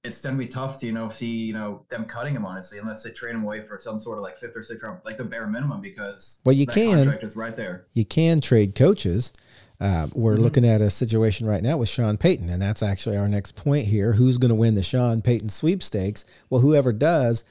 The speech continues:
Speaker 2: they have to put together some sort of package with New Orleans because New Orleans still owns the rights to him when he comes
Speaker 1: Till
Speaker 2: out of
Speaker 1: next year.
Speaker 2: retirement. Well, whenever he comes out of retirement, right?
Speaker 1: Yeah, but
Speaker 2: He
Speaker 1: his
Speaker 2: still has
Speaker 1: contract is up next year, so technically, until,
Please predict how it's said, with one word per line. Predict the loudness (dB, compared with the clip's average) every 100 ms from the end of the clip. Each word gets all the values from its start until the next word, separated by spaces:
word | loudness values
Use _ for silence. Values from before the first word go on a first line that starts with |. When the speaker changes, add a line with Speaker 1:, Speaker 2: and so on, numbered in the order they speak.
| _ -6
Speaker 2:
they | 0 2
have | 0 -4
to | -4
put | -4 -2
together | 0 0 0
some | 0 -2
sort | 0 -2
of | 0
package | 0 0 -2
with | -2 -2
New | 0
Orleans | 2 2 0
because | -2 -2 0
New | 0 0
Orleans | 2 2 0
still | 0 0 2
owns | 2 4 2
the | 2
rights | 4 4 2 0
to | -2
him | 0 0 0 -2 -2
when | 2 2
he |
comes | 2 0
Speaker 1:
Till | 0
Speaker 2:
out | -2
of |
Speaker 1:
next | -2
year. | -2 -2
Speaker 2:
retirement. | -2 -4 -6 _ _ _ -20 _ _ _ _ _ _ _ _ _ _ 4
Well, | 6 6 6
whenever | 6 6 6 4
he | 2
comes | 0 0
out | -4
of | -4
retirement, | -6 -4 -4 -4
right? | -2 -2
Speaker 1:
Yeah, |
but | 0
Speaker 2:
He | 0
Speaker 1:
his | 0
Speaker 2:
still | 2
has | 2 2
Speaker 1:
contract | 0 -6 -8
is | -8
up | -8 -8
next | -8 -8 -10
year, | -12
so | -10
technically, | -10 -10 -8 -6 -6 -8 -8
until, | -8 -6 -6 -8